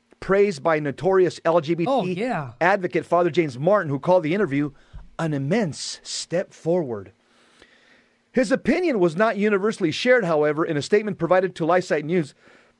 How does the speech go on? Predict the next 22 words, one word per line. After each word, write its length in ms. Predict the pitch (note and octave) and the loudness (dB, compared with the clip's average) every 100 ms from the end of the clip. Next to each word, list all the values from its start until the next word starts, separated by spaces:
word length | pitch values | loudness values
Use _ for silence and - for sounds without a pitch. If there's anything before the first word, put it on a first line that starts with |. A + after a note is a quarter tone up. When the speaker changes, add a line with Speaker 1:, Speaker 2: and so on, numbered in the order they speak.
| _ - - - | _ -20 -8 0
Speaker 1:
a 80 | |
Dominican 440 | F#3 G3 A3+ B3 F3+ | 2 4 2 -2 -2
theologian 460 | G#3 F#3 A3+ F#3+ F3 | 0 2 2 0 -2
commented 500 | G3+ A3+ F#3 E3+ E3 | 0 0 0 -2 0
that 140 | D#3+ | 0
while, 300 | D#3 D3+ D#3+ | 2 2 0
uh, 60 | - - | -4 -4
not 220 | E3 D#3+ | 0 2
all 200 | D#3+ F4 | 4 2
sins 480 | C#4+ F#3+ D3+ F#3+ - _ - _ | 2 0 0 -2 -10 _ -20 _
should 200 | - E3 | -6 -4
be 80 | D3+ | 0
made 180 | E3+ F3+ | 0 0
into 140 | E3 | -2
crimes, 460 | - A3+ F#3 D#3 - _ _ _ _ - | -2 0 0 -4 -12 _ _ _ _ -6
Christian 340 | - A#3 - | -2 0 0
nations 480 | D#3 A#3+ - D#3+ D#3+ _ _ - | 0 -2 -2 -4 -6 _ _ -4
have 140 | D3 | -4
generally 400 | A2 F3 G#3+ F3 | 0 0 2 -2
treated 380 | C#3 G#3 G3 F#3 _ _ - | -2 0 0 0 _ _ -2
homosexual 600 | F3+ F#3+ E3+ F#3+ - D3 | 0 0 0 -4 0 -2
activity 480 | C3 A3+ G3+ C#3+ | 0 0 0 -4